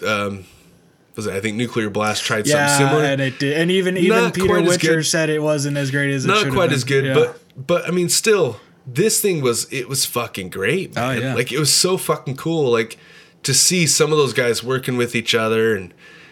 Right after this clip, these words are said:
Speaker 1: and, I mean, uh, Mm-hmm. you know, and then having the, the album,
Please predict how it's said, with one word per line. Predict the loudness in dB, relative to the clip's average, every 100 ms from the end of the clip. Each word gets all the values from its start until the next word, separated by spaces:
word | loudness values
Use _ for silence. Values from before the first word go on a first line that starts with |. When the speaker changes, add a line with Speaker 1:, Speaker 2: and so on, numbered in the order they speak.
| -20 _
Speaker 1:
and, | -4 -2 -2
I |
mean, | -2 -2 -2 -4
uh, | -4 -2 -2 -4 -6 -14 -20 _ _ _ -20 _ _ _ -18
Mm-hmm. | -16 -16 -16 -18 _ _ _ _ _ _ _ _ _ _ -20 _ _ _ _ _ _ _ _ _ _ _ _ _ -12 -2
you | 0
know, | 2 0
and | 0
then | -2
having | 0 0 0 -2
the, | 0 0 0 -2 -8 -12
the | -6 0
album, | 2 2 0 -2